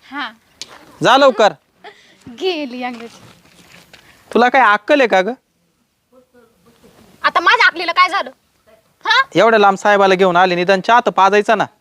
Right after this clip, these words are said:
Speaker 1: तुम्हाला अक्कल आली नसती. जाऊ दे, त्यांचं काय चहा पाणी, त्यांना डेड बॉडी आणायची होती, बसा.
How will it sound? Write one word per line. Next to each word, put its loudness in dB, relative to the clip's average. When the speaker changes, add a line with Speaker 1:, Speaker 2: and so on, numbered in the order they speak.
Speaker 1:
तुम्हाला -10
अक्कल -12
आली -10
नसती. -20
जाऊ 0
दे, -6
त्यांचं -10
काय -6
चहा -2
पाणी, -6
त्यांना -2
डेड -6
बॉडी -2
आणायची -2
होती, -16
बसा. -6